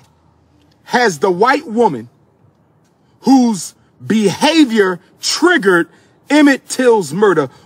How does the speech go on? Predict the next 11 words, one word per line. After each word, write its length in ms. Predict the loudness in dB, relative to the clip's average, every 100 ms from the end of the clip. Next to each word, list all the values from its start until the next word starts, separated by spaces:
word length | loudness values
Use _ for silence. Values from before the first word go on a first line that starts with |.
| _
why 360 | -2 2 2 0
is 200 | -6 -8
she 160 | -6
not 300 | 0 0 0
being 240 | -4 -8 -8
charged? 680 | -10 -12 -12 -20 -20 -20 _ _ _ _ _ _ _ -14
Because 300 | -10 -6 -4
she's 220 | -4 -8 -4
old 400 | 0 0 0 -4
and 280 | -6 -6 -6
white. 440 | -8 -10 -20